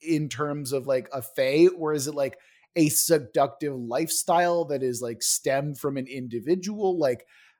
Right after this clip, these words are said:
I, because in my mind, right, like, i-, i-, if we're looking at this as, like, the, the, the prank side is basically, like,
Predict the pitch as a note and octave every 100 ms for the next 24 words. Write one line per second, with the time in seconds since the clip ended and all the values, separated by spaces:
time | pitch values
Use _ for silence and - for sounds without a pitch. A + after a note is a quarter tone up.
0 | _ _ D3+ - - F3 F#3 G3 G3 G#3+
1 | G3+ F#3+ G3+ D4+ F#3 D#3 D#3 E3+ D#3+ D3+
2 | D3 - _ - F#3+ G3+ G#3 G3+ F3+ E3
3 | F3+ G#3+ A#3 A#3 G3+ G3 F#3 F3+ E3 D#3+
4 | D3 - D3+ - - D3 D3 C3+ - C#3+
5 | - G3 G3+ G3 - E3+ D#3 D3+ C#3 C3
6 | C#3 C#3 C#3 D3+ C#3+ C3 B2+ A#2+ A#2+